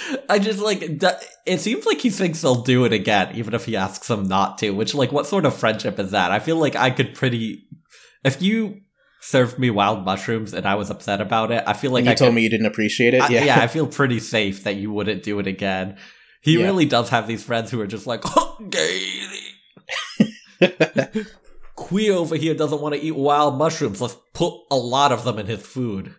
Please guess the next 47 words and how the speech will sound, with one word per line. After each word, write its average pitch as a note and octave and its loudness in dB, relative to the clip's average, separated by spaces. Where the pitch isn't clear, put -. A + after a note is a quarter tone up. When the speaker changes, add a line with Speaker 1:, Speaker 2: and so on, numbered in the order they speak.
Speaker 1:
Show B2 0
him C3 0
a A2 0
thing F#2+ -6
or F2+ -6
two F#2+ -6
about F2+ -6
not G2 -6
eating F2+ -10
wild F#2+ -2
mushrooms. - -4
Like, B2 -6
why A#2+ 2
are D3+ 2
his D#3 -2
friends A#2 0
such A2+ -2
jackasses? G#2 -2
Speaker 2:
Yeah, D3 6
like, B2+ 2
there's C3+ 4
just, C3 0
yeah, C#3 6
there's A#2 0
that A#2 4
kind A#2 0
of A2 -2
type A#2 0
of G#2 -14
person, G#2+ 0
I F#2+ -4
suppose. G2 -6
Speaker 1:
Yeah, A2+ 2
I A#2 4
don't B2+ 2
know. A#2 4
I G#2 4
feel A#2+ 0
like A#2+ 2
this G#2+ -4
is B2 4
a - -
more G#2+ 0
fundamental G#2+ -2
question G2+ -2
about F#2+ 0
how G2 0